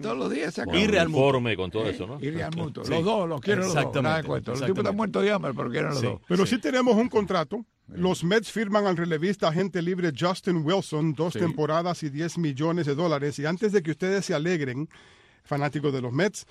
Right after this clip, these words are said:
Speaker 4: les recuerdo que el año pasado, para que ustedes vean cómo va la pelota hoy en día,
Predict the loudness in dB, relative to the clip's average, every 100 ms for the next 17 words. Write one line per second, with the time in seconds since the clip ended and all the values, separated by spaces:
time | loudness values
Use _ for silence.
0 | -8 -4 -2 0 0 0 0 0 2 2
1 | 0 0 0 0 -2 -8 -10 -8 -4 -2
2 | 0 0 0 -2 0 0 -2 -4 -4 -4
3 | -4 -6 -6 -10